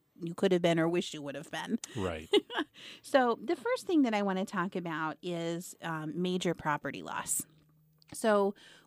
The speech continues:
Speaker 1: when someone has a property loss, like I said, this can come in, in many forms or can have many causes. Um, but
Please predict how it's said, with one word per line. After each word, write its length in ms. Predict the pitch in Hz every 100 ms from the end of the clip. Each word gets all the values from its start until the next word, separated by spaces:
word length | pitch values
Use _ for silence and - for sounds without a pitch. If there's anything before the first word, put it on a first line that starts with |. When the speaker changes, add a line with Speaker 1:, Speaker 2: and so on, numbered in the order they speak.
| -
Speaker 1:
when 180 | 269
someone 380 | 294 359 381 381
has 220 | 277 254
a 80 | 226
property 520 | - 175 160 175 160
loss, 420 | 156 147 151 - -
like 240 | 190 180 -
I 80 | 170
said, 300 | - 156 160
this 180 | 202
can 240 | - 214 175
come 240 | 175 160
in, 240 | 151 147 143
in 240 | 170 160
many 240 | 160 160 170
forms 420 | - 151 156 156
or 100 | 156
can 180 | - 160
have 280 | 165 165
many 280 | 160 156 151
causes. 720 | 147 147 143 147 87 - - - - - - -
Um, 360 | 185 185 180
but 240 | 190 208